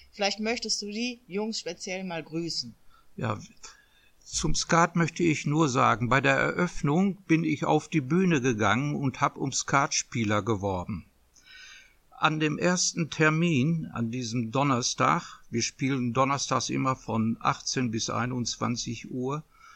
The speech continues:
Speaker 2: waren lediglich zwei dabei.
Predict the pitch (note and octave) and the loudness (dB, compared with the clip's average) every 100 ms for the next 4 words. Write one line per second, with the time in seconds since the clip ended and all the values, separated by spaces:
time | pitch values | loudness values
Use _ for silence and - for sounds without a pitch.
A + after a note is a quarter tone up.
0 | - _ - A2+ A#2+ B2 C3+ C3 - - | -20 _ -6 0 0 0 -2 -4 -8 -8
1 | C3 C#3 E3+ E3+ - D#3+ D#3 - - _ | 0 4 4 2 0 2 2 2 -16 _
2 | - - - _ _ - - C3+ B2+ A2+ | -20 -20 -20 _ _ 0 0 2 2 2
3 | G#2+ G#2+ - A2 A2 F2 F2+ F2 F#2+ | 0 -6 -10 -4 -4 -4 -8 -8 -12